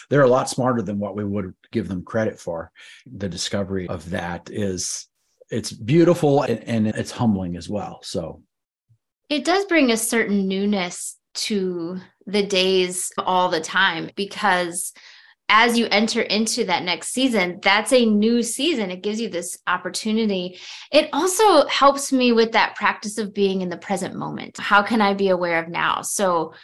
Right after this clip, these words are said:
Speaker 2: just this weekend, I had to drive suddenly back to the house and then back to a competition because a, a costume had been left behind and, oh my gosh, the drama. And so I'm driving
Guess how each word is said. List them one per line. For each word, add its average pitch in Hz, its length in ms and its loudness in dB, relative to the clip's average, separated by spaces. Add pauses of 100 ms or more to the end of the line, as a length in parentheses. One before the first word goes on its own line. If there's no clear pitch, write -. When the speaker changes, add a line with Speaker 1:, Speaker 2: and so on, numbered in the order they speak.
(340)
Speaker 2:
just 269 280 4
this 247 200 -2
weekend, 190 520 2 (280)
I 180 160 2
had 190 300 2
to 190 220 0
drive 180 840 2
suddenly 196 960 4 (260)
back 208 440 2
to 240 100 -2
the 214 100 2
house 196 460 4
and 196 220 -2
then 190 180 -4
back 185 280 -2
to 208 140 -6
a 170 60 -4
competition 180 640 -6
because 160 460 -4 (100)
a, - 220 -6
a 180 120 -2
costume 220 600 2
had 196 300 0
been 175 500 -2
left 170 400 -4
behind 175 720 -2
and, 185 320 -2 (320)
oh 185 140 -2
my 196 180 2
gosh, 190 400 4
the 208 140 -2
drama. 180 580 0 (400)
And 233 140 2
so 277 100 4
I'm 240 220 6
driving 262 880 6